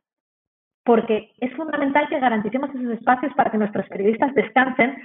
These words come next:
de cara que al día siguiente sean buenos profesionales, ¿no? Ahora, con respecto a los temas. Esto es complicado. Me gustaría tener la fórmula, eh, pero no me dedico a esto.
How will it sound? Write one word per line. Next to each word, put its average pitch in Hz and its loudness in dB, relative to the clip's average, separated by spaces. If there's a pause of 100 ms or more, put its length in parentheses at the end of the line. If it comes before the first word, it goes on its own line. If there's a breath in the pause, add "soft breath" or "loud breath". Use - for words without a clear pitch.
(140 loud breath)
de 208 0
cara 302 2
que 302 0
al 254 2
día 285 4
siguiente 285 -2 (240 loud breath)
sean 311 0
buenos 214 2
profesionales, 180 -8
¿no? 269 0 (640 soft breath)
Ahora, 254 6
con 226 -8
respecto 233 -8
a 220 -2
los 220 -4 (120)
temas. 190 -8 (1120)
Esto 294 0
es 226 -12
complicado. 185 -6 (160)
Me 208 -6
gustaría 214 -4
tener 240 -4
la 220 0
fórmula, 233 -2
eh, 185 -6
pero 202 0
no 226 4
me 247 0
dedico 208 4
a 170 4
esto. 180 -6